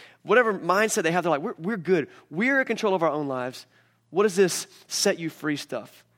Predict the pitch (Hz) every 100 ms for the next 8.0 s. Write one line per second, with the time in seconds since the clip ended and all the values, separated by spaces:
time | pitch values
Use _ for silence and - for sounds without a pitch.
0 | _ _ _ 147 160 139 - 110 107 -
1 | 113 110 - 151 170 156 131 - 127 104
2 | 101 - - - 180 170 165 143 135 -
3 | 147 139 135 143 254 156 135 170 185 208
4 | 233 302 220 113 - - _ - - 180
5 | 165 180 165 208 180 147 - 175 214 160
6 | 143 147 175 160 214 180 135 _ _ _
7 | - - 202 190 160 185 208 190 139